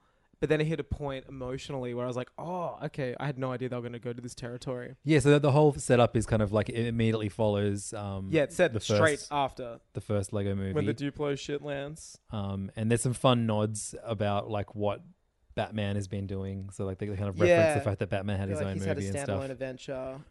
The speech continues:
Speaker 2: But yeah, the whole thing is about, like, the Duplo. Like, obviously, like, you know, at the end of the le-, first Lego Movie, it's revealed that it is Will
Speaker 1: His
Speaker 2: Ferrell's
Speaker 1: sister.
Speaker 2: son, or, you know, Will Ferrell's character's son.
Speaker 1: Oh, yeah.
Speaker 2: And him, uh,
Speaker 1: The
Speaker 2: like,
Speaker 1: little sis has to play with them and the, brings
Speaker 2: and, and
Speaker 1: Duplo.
Speaker 2: Ju-, brings Duplo.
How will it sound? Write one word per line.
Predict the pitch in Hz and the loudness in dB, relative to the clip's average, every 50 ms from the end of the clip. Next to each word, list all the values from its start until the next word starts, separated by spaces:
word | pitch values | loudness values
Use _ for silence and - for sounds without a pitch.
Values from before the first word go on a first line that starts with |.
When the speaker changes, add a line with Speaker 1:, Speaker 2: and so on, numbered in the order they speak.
| _ _ - | _ _ 4
Speaker 2:
But | 127 | 6
yeah, | 131 131 123 | 6 8 10
the | 123 | 10
whole | 131 127 | 10 8
thing | - 135 120 | 8 6 4
is | 117 104 | 4 2
about, | 113 101 110 104 107 110 | 4 4 4 4 4 2
like, | 107 107 101 - | 0 -2 -2 0
the | 113 104 | -2 -2
Duplo. | 92 110 113 113 - - 113 107 107 107 104 107 | 0 2 2 2 4 2 2 2 2 2 0 0
Like, | 110 101 - - 123 - - - | -2 -4 -4 -8 -12 -14 -6 -2
obviously, | 120 107 110 110 - - 107 104 | 0 0 0 0 0 0 0 0
like, | 101 104 95 98 | 0 0 -2 0
you | 107 101 | -2 -2
know, | 98 95 98 107 | -2 -2 -4 -6
at | 104 | -4
the | 110 107 | 0 0
end | 104 104 | 0 0
of | 101 | 0
the | 98 98 | -2 -2
le-, | 107 104 | -4 -4
first | 95 - 107 95 - 107 | -2 -2 -2 0 0 -4
Lego | 98 98 | -4 -4
Movie, | 98 98 95 95 | -4 -4 -2 -4
it's | 95 95 - | -4 -6 -6
revealed | 98 90 92 92 95 92 | -8 -6 -6 -6 -4 -4
that | 92 92 95 92 | -4 -6 -6 -6
it | 98 101 | -6 -6
is | 101 95 95 95 90 - - - - - - - _ | -4 -4 -4 -4 -6 -10 -14 -18 -20 -20 -20 -6 _
Will | 113 110 104 | 2 2 2
Speaker 1:
His | - | 2
Speaker 2:
Ferrell's | - 117 110 107 107 107 104 104 104 - | 2 4 4 6 6 6 4 2 0 -2
Speaker 1:
sister. | - 151 147 | -2 -2 0
Speaker 2:
son, | 117 110 107 104 107 110 113 - _ - - _ _ - - | 2 2 2 2 2 0 -2 -4 _ -18 -20 _ _ -20 -12
or, | - 110 98 98 104 | -10 -8 -8 -8 -8
you | - 98 | -8 -8
know, | 87 87 95 98 | -8 -8 -6 -6
Will | 101 | -8
Ferrell's | 95 - 104 98 98 95 | -4 -2 -2 -2 -2 -4
character's | - 107 95 95 90 - 101 - | -4 -4 -4 -4 -4 -6 -8 -6
son. | - 110 98 95 131 - - - | -4 -4 -4 -2 -2 -4 -4 -6
Speaker 1:
Oh, | 143 | -8
yeah. | 139 135 131 127 135 | -10 -10 -10 -10 -8
Speaker 2:
And | - 104 | -6 -4
him, | 95 104 101 98 98 95 107 - _ - | -2 -2 -2 -2 -4 -6 -10 -14 _ -10
uh, | 113 104 101 107 | -6 -6 -4 -2
Speaker 1:
The | 113 | -2
Speaker 2:
like, | 104 123 | -4 -4
Speaker 1:
little | 127 135 127 | -4 -8 -10
sis | - - 143 131 - | -10 -12 -12 -12 -10
has | 139 131 - | -10 -10 -10
to | - 131 | -12 -14
play | - - 139 135 | -8 -6 -4 -4
with | 135 135 | -4 -4
them | 131 131 127 127 | -6 -6 -6 -6
and | 127 123 123 123 | -8 -8 -8 -8
the, | 123 120 - - _ _ _ _ - | -10 -10 -12 -14 _ _ _ _ -16
brings | - 135 131 127 117 | -14 -14 -14 -12 -6
Speaker 2:
and, | 123 113 117 - | -4 -4 -4 -2
and | 117 107 | -4 0
Speaker 1:
Duplo. | 113 | 2
Speaker 2:
Ju-, | 117 113 | 2 4
brings | - 117 113 107 98 - | 4 4 4 4 2 0
Duplo. | 107 104 98 - 107 101 101 98 98 | -2 -2 -2 -2 -2 -2 -2 -2 -6